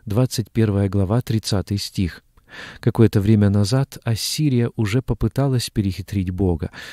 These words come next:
В четвёртой книге Царств, восемнадцатой и девятнадцатой главах, мы читаем, что ассирийская мощь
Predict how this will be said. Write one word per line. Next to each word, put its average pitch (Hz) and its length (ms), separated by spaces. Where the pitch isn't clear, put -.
В - 80
четвёртой 135 480
книге 120 300
Царств, - 680
восемнадцатой 104 800
и 107 160
девятнадцатой 104 760
главах, 120 480
мы 101 320
читаем, 123 520
что - 220
ассирийская 117 760
мощь 131 440